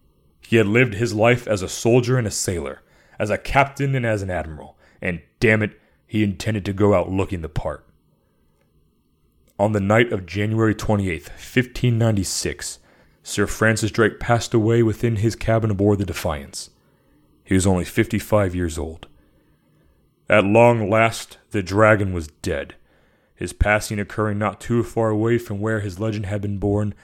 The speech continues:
decades before. Taking command of the fleet, Thomas Baskerville sailed into the waters around Portobello, Panama, and placing Drake's body within a lead-lined coffin,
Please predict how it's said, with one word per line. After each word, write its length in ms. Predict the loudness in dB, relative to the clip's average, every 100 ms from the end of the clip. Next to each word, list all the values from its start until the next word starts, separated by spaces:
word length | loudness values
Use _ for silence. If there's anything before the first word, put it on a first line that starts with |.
| _ _
decades 380 | -2 -2 -4 -8
before. 560 | -10 -12 -10 -10 -10 -18 _ _ _ _ _ _ _ _ _ _ _ _ -6
Taking 300 | -2 -2 -2
command 340 | -2 -2 0
of 60 | -2
the 80 | -4
fleet, 380 | -2 -2 -2 -10 _ _ _ 0
Thomas 320 | 2 4 2
Baskerville 540 | 4 4 4 0 2
sailed 420 | 0 0 2 4
into 120 | 2 0
the 80 |
waters 340 | 4 6 6 2
around 300 | 2 2 0
Portobello, 460 | 0 2 4 2
Panama, 500 | 2 0 0 -2 -6 -8 _ _ _
and 120 | -10 -4
placing 380 | 0 0 -2
Drake's 260 | 0 0 0
body 320 | 0 2 2
within 200 | 0 -4
a 60 | -4
lead-lined 540 | -2 0 2 0 0
coffin, 480 | -2 -2 -2 -8 -12